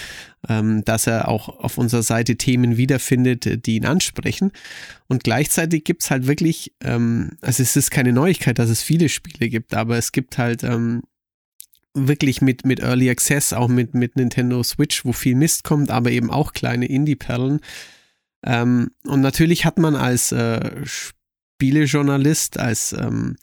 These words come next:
Besprecher von solchen Titeln auch irgendwie, ich finde, schon eine Art Verpflichtung, auch über den Tellerrand zu gucken und, ähm,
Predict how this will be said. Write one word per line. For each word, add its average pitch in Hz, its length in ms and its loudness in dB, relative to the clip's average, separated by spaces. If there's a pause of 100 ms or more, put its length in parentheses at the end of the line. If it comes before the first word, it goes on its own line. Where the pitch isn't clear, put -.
(500)
Besprecher 139 640 0
von 135 180 0
solchen 131 260 2
Titeln 151 320 0
auch 120 140 -2
irgendwie, 127 920 0
ich - 200 -6
finde, 160 320 2
schon 165 260 2
eine - 80 2
Art 120 220 -2
Verpflichtung, 175 720 0
auch 131 160 0
über 120 160 0
den 113 160 -2
Tellerrand 143 500 2
zu - 140 0
gucken 151 400 0
und, 123 240 0
ähm, 120 260 0